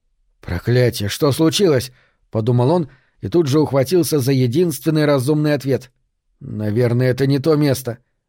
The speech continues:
Наверное, ты потерял сознание, и кто-то перенес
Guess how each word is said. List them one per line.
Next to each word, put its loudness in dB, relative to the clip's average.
Наверное, 0
ты -2
потерял 0
сознание, 0
и -10
кто-то -2
перенес 2